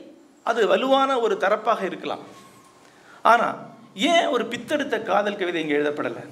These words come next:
அப்படியும் ஒருத்தர் இருக்கணும் இல்ல? ஒரு, ஒரு காலகட்டத்துடைய கவி பரப்பில்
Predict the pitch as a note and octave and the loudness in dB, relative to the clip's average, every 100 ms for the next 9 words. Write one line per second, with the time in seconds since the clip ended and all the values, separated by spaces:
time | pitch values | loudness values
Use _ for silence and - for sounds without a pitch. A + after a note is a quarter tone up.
0 | - - - - - E3+ - D4 D#4 D4 | -18 -20 -18 -20 0 2 2 2 4 2
1 | D4 C4+ D4+ C4+ A#3 G#3+ - - - - | 2 -4 -4 -4 -4 -6 -8 -16 -20 -20
2 | - - _ - F3 D#3+ E3+ E3+ F#3 F#3 | -20 -20 _ -4 -2 -2 -4 0 0 0
3 | - F#3 C4 B3+ B3+ B3 A#3+ A#3+ B3 - | 2 4 4 0 -2 -4 -4 0 0 2
4 | F3+ G3 B3+ C4 F#3 F3+ F#3+ - A#2 | 0 0 -2 -2 0 0 -2 -6 -8